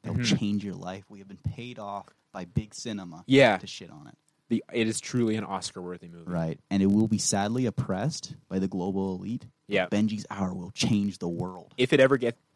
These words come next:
Speaker 2: listen, uh,
Speaker 1: That's
Speaker 2: Gabe?
Speaker 1: why there's no reviews on Letterboxd,
Speaker 2: Mm.
Speaker 1: 'cause it's getting suppressed.
Speaker 2: Yeah, did you notice that our reviews don't even
Speaker 1: Yeah.
Speaker 2: show up?
Speaker 1: What, what is that,
Speaker 2: Yeah.
Speaker 1: dude? <laughs> Like, actually.
Speaker 2: <laughs>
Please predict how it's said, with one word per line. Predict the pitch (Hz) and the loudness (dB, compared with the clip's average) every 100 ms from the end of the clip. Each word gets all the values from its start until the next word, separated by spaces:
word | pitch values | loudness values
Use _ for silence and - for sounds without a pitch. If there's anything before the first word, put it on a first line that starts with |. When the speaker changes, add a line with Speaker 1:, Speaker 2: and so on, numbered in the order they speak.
| - | -4
Speaker 2:
listen, | 120 110 87 _ _ _ _ _ | -2 -2 -6 _ _ _ _ _
uh, | 107 101 95 85 | 0 2 0 0
Speaker 1:
That's | 101 | 2
Speaker 2:
Gabe? | 104 | 4
Speaker 1:
why | 135 | 4
there's | 117 | 2
no | 117 117 | -4 -8
reviews | 107 113 113 | -8 -8 -4
on | 104 | -4
Letterboxd, | 110 117 90 - - 92 | -6 -12 -16 -18 -16 -14
Speaker 2:
Mm. | |
Speaker 1:
'cause | 104 98 | -16 -16
it's | |
getting | - 107 | -16 -16
suppressed. | 98 101 117 117 - - - _ - | -16 -18 -20 -20 -20 -20 -20 _ -4
Speaker 2:
Yeah, | 131 | -4
did | 117 120 | -2 -4
you | |
notice | 123 143 143 | 0 0 2
that | - | 0
our | 98 110 | 4 4
reviews | 113 104 113 | 4 0 -4
don't | 107 110 | -2 -2
even | 107 | -2
Speaker 1:
Yeah. | |
Speaker 2:
show | 101 110 92 | 0 0 2
up? | 120 135 | -2 -4
Speaker 1:
What, | 139 175 _ | -10 -12 _
what | 110 170 | -14 -10
is | 202 226 | -6 -6
that, | - 101 104 | -8 -10 -6
Speaker 2:
Yeah. | 120 135 113 | 2 4 6
Speaker 1:
dude? | 90 - - 240 202 | 6 4 6 10 10
<laughs> | |
Like, | 143 | 8
actually. | 131 202 - - 139 - 113 196 165 | 2 -4 -8 -10 -12 -6 6 8 6
Speaker 2:
<laughs> | 202 | 0